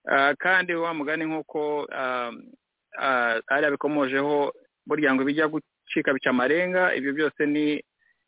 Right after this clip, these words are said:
ibimenyetso by'ibihe. Rero, Bwana Serge,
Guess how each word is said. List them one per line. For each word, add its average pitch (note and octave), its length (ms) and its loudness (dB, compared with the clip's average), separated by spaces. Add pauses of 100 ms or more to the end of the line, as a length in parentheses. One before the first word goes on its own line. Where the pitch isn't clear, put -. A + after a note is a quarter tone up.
(220)
ibimenyetso F#3 520 0
by'ibihe. F#3 360 -2 (340)
Rero, F#3+ 480 2
Bwana E3+ 320 0
Serge, E3 640 0